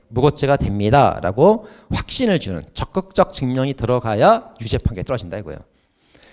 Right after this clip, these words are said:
그래서 고의 정도는 미필적 의심으로 충분하고 증명은 확신을 주는 정도가 돼야 돼요.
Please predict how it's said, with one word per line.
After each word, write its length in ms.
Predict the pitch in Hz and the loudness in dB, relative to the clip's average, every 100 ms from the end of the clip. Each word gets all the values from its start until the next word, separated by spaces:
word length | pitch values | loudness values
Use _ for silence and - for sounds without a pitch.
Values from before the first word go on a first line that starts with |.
| _ | _
그래서 140 | - | -4
고의 260 | 120 123 170 | 4 6 6
정도는 400 | 196 185 180 165 | 4 4 2 2
미필적 460 | 107 - 151 147 110 | 0 2 2 2 0
의심으로 420 | - 135 123 127 | -2 -4 -2 -4
충분하고 760 | - 160 139 101 147 113 78 - | -4 -4 -2 0 0 0 -2 -10
증명은 360 | - 123 139 165 | -2 0 2 0
확신을 380 | - - 254 202 | -4 -2 0 2
주는 180 | 151 | 0
정도가 300 | 117 95 82 | -4 -6 -8
돼야 180 | 78 76 | -8 -10
돼요. 120 | 65 | -10